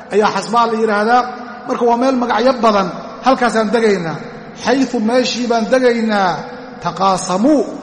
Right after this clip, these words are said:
gaaladu ay isku dhaarsadeen, "calal kufri," gaalnimada. Markuu nabiga soo baxay calayhi salaam, bicdadii Maka laga soo saaray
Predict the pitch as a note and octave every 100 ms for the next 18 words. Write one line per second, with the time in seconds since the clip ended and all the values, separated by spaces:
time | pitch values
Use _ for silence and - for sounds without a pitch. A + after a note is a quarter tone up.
0 | - - G3 A3+ B3+ A3+ G#3 C#4 B3+ G#3+
1 | G#3+ A#3+ B3+ F#3+ - - - G#3+ C4+ A#3+
2 | G3+ F3+ F3+ F#3+ G#3 - - - - -
3 | - - - - - G#3+ G#3+ A#3 G#3+ -
4 | A3+ G#3 G3 E3+ G3+ F#3+ A3 G#3+ F#3 D#3+
5 | A3 G#3+ G3 A#3 A3 G#3+ G3 F#3+ F3